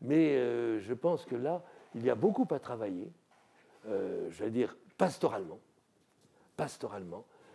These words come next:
euh, je veux dire, euh, comment justement arriver à guérir,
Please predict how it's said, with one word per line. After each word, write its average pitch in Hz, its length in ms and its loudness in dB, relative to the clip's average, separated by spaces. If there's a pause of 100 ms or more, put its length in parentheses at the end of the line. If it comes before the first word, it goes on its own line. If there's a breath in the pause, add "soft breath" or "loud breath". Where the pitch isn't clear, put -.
(220 loud breath)
euh, - 120 -4
je - 100 -8
veux 92 80 -2
dire, 113 260 -2
euh, 73 200 -8
comment 127 360 2
justement 104 540 -2
arriver 104 640 2
à 90 240 -2 (720 loud breath)
guérir, 131 680 0